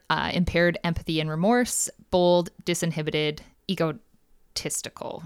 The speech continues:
egotistical traits. Uh, it's commonly used to describe someone as crazy or insane or mentally ill, but it's really, really different, like I just said. Um, and, uh, there are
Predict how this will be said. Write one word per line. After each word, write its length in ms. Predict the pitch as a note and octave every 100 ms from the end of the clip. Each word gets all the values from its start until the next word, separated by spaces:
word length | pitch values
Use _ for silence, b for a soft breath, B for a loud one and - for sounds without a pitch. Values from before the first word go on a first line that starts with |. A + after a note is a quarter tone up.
| G3
egotistical 540 | F3 E3 - - -
traits. 460 | - - - - - _ _ _ _ _ _ _ _ - -
Uh, 340 | F#3+ F3 E3+ -
it's 140 | F#3 - _ -
commonly 520 | - G3 G3 G#3 G#3+
used 360 | F#3 F3+ F#3+ -
to 60 |
describe 400 | E3+ - E3+ D#3+
someone 280 | - E3 D#3+
as 120 | D3+
crazy 540 | - F3 E3 D#3+ D#3+ D#3+
or 80 | C#3
insane 460 | D3+ E3+ D#3+ D#3+
or 80 | D#3
mentally 380 | D3 D3 D#3 D3
ill, 180 | D3+ D3+
but 120 | C3
it's 200 | - C3
really, 180 | A#2+ A#2
really 240 | - -
different, 340 | G3 G3 E3+
like 160 | - -
I 80 | -
just 220 | - -
said. 460 | G3+ G#3 G3+ F3+ - B B B -
Um, 560 | F3 E3 E3 E3 D#3 - _ - _
and, 840 | F3+ F3 E3+ E3+ E3+ E3+ D#3 - - -
uh, 640 | - - - - - - - _ - _ - _ _ _ _ _ _ _
there 400 | F#3 F#3 F3 E3+
are 460 | F#3 F3 E3+ E3+